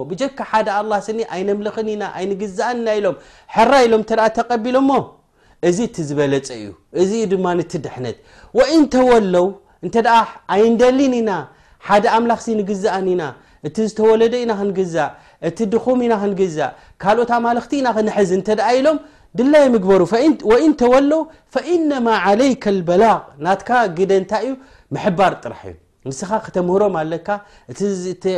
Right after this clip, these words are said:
እቲ ቁኑዕ ዝኾነ መንገዲ ሲራጥ ልሙስተቂም ዝኾነ ናይ ቅንዕና ዝኾነ ንሱ ኣፍልጦም ኢኻ። እንተ ደኣ ኣይነቕበልን ኢላ ኢሎም እንተ ደኣ ኸይዶም ድማኒ ረቢ ስብሓን ወተዓላ እቲ ቖጻጻር ናይ ደቂ ሰባት ዝኾነ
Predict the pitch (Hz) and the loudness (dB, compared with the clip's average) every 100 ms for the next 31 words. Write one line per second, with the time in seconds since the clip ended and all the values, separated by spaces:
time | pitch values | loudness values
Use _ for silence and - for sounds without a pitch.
0 | 151 143 - - 240 254 202 170 - 180 | -4 -8 -12 -8 -6 -4 -6 -10 -8 -6
1 | 170 165 175 190 180 196 - 190 226 196 | -4 -6 -2 -4 -2 -6 -4 -4 -4 -4
2 | 190 175 196 196 185 175 175 170 170 175 | -8 -8 -8 -8 -10 -10 -10 -8 -8 -8
3 | 196 190 220 220 208 262 240 - - 185 | -10 -8 -6 -6 -6 -6 -6 -10 -4 -2
4 | 262 190 185 175 165 151 127 113 92 82 | 0 0 0 -4 -6 -6 -6 -8 -12 -16
5 | _ _ _ _ _ _ _ - 156 240 | _ _ _ _ _ _ _ -10 -2 0
6 | 240 247 233 240 208 262 285 247 214 196 | 2 2 0 0 2 4 4 2 2 2
7 | 175 156 120 - _ - 151 220 214 208 | 2 0 -2 -8 _ -8 0 4 4 4
8 | 233 240 240 247 262 277 285 277 _ - | 2 2 0 0 0 0 -2 -8 _ -4
9 | 170 185 190 185 - 190 190 185 170 196 | -4 -2 -4 -6 -6 -2 -2 -4 -4 -2
10 | 196 175 - 170 180 170 180 180 175 175 | -4 -6 -6 -4 -4 -4 -4 -4 -4 -6
11 | - 165 185 180 156 165 196 208 | -8 -12 -8 -8 -8 -10 -4 -2